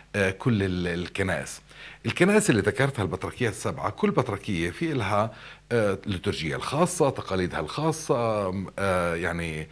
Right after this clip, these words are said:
آه، تركيبتها الخاصة، ولكن كلنا كاثوليك، كلنا نخدم في هذا الشرق.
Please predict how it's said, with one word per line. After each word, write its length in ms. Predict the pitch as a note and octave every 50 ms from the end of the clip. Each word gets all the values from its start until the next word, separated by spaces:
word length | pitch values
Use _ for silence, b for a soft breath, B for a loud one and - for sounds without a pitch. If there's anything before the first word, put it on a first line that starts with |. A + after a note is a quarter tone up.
| B B B B B -
آه، 120 | F#2+ F2
تركيبتها 720 | D#2 - - G2 F2+ - - B2+ A#2 F2 C#3+ - - D3+
الخاصة، 580 | D3 C3 - - C3+ B2+ A#2 - - A2+ A#2+ - - -
ولكن 340 | - A#2+ B2+ - - D3 D3 - -
كلنا 240 | - A#3 G3 F3+
كاثوليك، 420 | D#3 - - D#2+ - E2+ D2 D2+ - -
كلنا 280 | - - F#3+ D#3+ B2+ A2+
نخدم 340 | A2+ A#2 A2+ - - G#2+ G2+
في 180 | - - G2+
هذا 180 | F#2 A2 F2+ F#2+
الشرق. 420 | - - - F2 E2 D#2+ - -